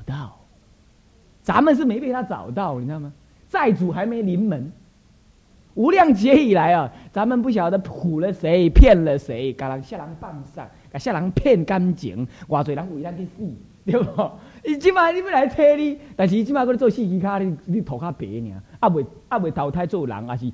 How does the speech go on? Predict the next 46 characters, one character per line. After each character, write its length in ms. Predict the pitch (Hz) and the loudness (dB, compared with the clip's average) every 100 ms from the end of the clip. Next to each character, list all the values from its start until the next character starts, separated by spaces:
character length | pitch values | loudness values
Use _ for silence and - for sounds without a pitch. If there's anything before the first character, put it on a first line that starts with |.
| - - - | -10 -12 -4
还 160 | 165 | -2
是， 80 | 139 - | -4 -8
还 220 | 180 214 | 0 2
有 100 | 190 | 2
什 100 | 147 | -2
么？ 80 | 117 - | -8 -2
还 180 | 226 277 | 0 2
有， 80 | 202 | 2
有 60 | |
的 100 | 202 | 0
是 80 | 233 | 0
冤 320 | 240 240 247 | 4 4 2
死 240 | - 147 127 | -2 -6 -4
的， 100 | 143 | -2
还 160 | 175 175 - - _ _ | -2 -2 -10 -20 _ _
在 120 | 233 | -6
冤 240 | 208 208 208 | 0 0 0
死 180 | 139 | -6
城 260 | 127 135 156 | -8 -8 -8
里 120 | 117 | -8
头， 120 | 98 113 | -10 -2
或 140 | 240 | 0
者 80 | 202 | 0
真 160 | 185 | -2
的 80 | 170 | -6
还 160 | 147 170 | -6 -4
在 120 | 202 | -4
地 160 | 220 190 | -4 -4
狱 120 | 185 | -4
里 140 | 131 | -6
头， 180 | 120 120 135 | -8 -12 -12
怎 80 | |
么 80 | 135 | -12
样？ 100 | 135 - _ | -14 -18 _
还 140 | - 196 | -8 -6
没 80 | 233 | -4
有 80 | |
跟 160 | 175 214 | -4 -4
阎 100 | 170 | -4
罗 100 | 175 | -4
王 140 | 170 | -6
请 220 | 175 151 147 | -6 -6 -8
好 120 | 101 | -10
假 240 | 107 151 | -10 -12
出 220 | 117 147 | -12 -12
来， 160 | 135 | -12